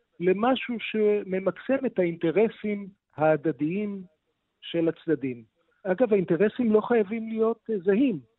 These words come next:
כלומר, זה לא, אה, zero sum game, זה לא שכל מה שהצד השני מרוויח, אני מפסיד. לדוגמה, אה, האינטרס של,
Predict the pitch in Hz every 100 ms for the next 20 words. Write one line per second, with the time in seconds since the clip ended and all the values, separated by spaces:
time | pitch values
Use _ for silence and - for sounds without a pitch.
0 | _ _ _ _ _ 175 175 175 143 156
1 | 175 214 269 262 254 233 208 190 - 165
2 | 160 156 160 - 190 196 - 190 190 185
3 | 233 151 131 - 127 160 190 214 240 -
4 | 190 190 180 - 160 170 165 151 147 170
5 | 165 _ _ _ _ 147 151 123 131 214
6 | 185 147 151 170 151 - 151 123 110 _
7 | _ _ _ _ - 180 180 147 143 131
8 | 180 - _ _ _ _ _ 156 165 170
9 | 156 165 156 151 185 226 - - 170 180
10 | 185 170